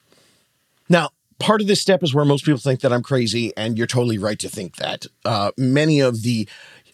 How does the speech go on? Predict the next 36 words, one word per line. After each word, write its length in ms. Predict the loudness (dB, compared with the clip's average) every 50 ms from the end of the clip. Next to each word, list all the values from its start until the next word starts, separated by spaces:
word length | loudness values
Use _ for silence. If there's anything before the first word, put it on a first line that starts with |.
| _
horror 480 | -8 -4 2 4 4 4 6 4 2 2
stories 380 | 0 -2 -2 0 0 -2 -2 -4
that 120 | -6 -8
people 240 | -8 -10 -8 -8 -8
hear 200 | -6 -6 -6 -4
about 260 | -4 -6 -8 -10 -8
getting 340 | -10 -10 -8 -8 -8 -6 -2
ripped 280 | -2 -2 -2 _ -2
off 480 | 0 0 0 0 -2 -4 -8 -10 -10 -10
or 260 | -8 -8 -8 -8 -8
getting 260 | -8 -10 -10 -8 -8
scammed 640 | -8 -8 -6 -6 -4 -4 -4 -4 -4 -6 -6 -8 -8
or 160 | -8 -6 -6
having 400 | -4 -2 -2 -2 -2 -4 -6 -4
a 80 | -6 -6
terrible 520 | -8 -6 -4 0 2 2 2 2 0 0
experience, 720 | -2 -2 -4 -4 -4 -4 -2 -2 -4 -6 -8 -8 -10 -12 -12 -14 -16 -18 -16 -8 -2 0
uh, 40 |
it's 200 | 0 0 0 0
usually 320 | 2 2 2 2 2 2 0
about 300 | 2 2 2 0 2 2
bad 240 | 0 0 0 0 0
realtors 440 | 2 2 2 2 2 0 -2 0
and 120 | 0 -2 -2
lenders 500 | -2 -4 -6 -4 -2 0 0 0 -2 -6 -12 -18 -20 _ _
who, 440 | -8 -4 0 2 2 4 2 2 0 _ -10 -20 -20 _ _ _ _ _ _ -2
uh, 220 | 0 0 2 2
have 300 | 2 2 0 0 -2 -4 -6 -10 _ _ -20 -20 -20 -20 -12 -4
created 720 | 0 2 2 4 4 4 4 4 2 2 2 2 0 0
those 220 | 0 0 0 0
bad 240 | 2 2 2 2 2
stories. 460 | 0 0 2 2 4 2 2 0 -2 0
And 260 | 2 2 2 2 0 -2 _ _ _ -6
I, 400 | -6 -6 -4 -4 -2 0 0 2
I 40 | 2
don't 220 | 2 0 -2 -6